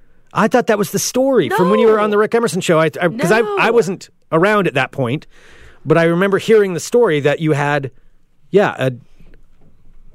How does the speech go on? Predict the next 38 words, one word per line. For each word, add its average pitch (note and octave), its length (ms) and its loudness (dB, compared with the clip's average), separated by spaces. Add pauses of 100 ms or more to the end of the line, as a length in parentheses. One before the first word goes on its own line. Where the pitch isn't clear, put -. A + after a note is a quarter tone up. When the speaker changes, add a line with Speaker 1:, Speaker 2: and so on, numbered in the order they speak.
(200)
Speaker 1:
I - 60 -8
thought A#2+ 180 -6
there A#2 100 0
was A2+ 120 -2
a B2+ 40 -4
dead G#2+ 360 -4
animal F3+ 260 -2
Speaker 2:
No, D4+ 80 -2
Speaker 1:
in D4+ 60 -2
your G3 120 -4
Speaker 2:
it - 40 -2
Speaker 1:
car. G3 80 -4
Speaker 2:
was, F#3+ 180 -6
it, F#3+ 100 -10
something A3 380 -8
was G3+ 100 -8
living B3+ 360 -8
in D3 100 -12
my A#2 160 -16
car, C3 240 -10
but D3 120 -12
it, - 120 -12
no, D#3+ 240 -6
it, D3 400 -10
it D#3+ 160 -2
had D#3 320 -10 (240)
gone F3 240 -4
somewhere F#3 300 -6
else G#3+ 200 -6
to G3 100 -10
die. D3+ 360 -10
<laughs> - 60 -20
Speaker 1:
Which D#3+ 320 -10
means C3+ 280 -2
it E2+ 160 -8
found C3+ 320 -2
enough C3 220 -4
to - 80 -14